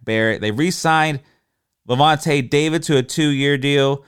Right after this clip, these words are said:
So they keep it, they're trying to keep the team intact. And they're gonna try and work out a deal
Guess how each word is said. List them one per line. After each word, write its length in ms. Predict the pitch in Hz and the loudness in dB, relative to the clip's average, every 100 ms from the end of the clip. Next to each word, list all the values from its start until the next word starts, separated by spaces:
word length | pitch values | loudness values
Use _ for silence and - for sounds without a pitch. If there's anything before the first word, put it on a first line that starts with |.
| _ | _
So 140 | _ 120 | _ -2
they 100 | 113 | -2
keep 320 | - 170 180 | -2 -4 -2
it, 40 | 151 | -2
they're 100 | 135 | 0
trying 220 | 190 202 | 2 0
to 60 | |
keep 240 | 180 208 208 | -2 -2 -2
the 80 | 180 | -2
team 260 | 208 196 | -2 -2
intact. 560 | 202 190 202 131 - _ _ _ _ | -2 0 2 0 -2 _ _ _ _
And 80 | - | -6
they're 80 | 123 | -2
gonna 180 | 131 | -2
try 160 | 117 147 | 0 0
and 100 | 131 | 2
work 200 | 135 131 | 0 2
out 220 | 135 127 | 2 2
a 20 | |
deal 460 | 110 131 127 123 | 2 2 2 2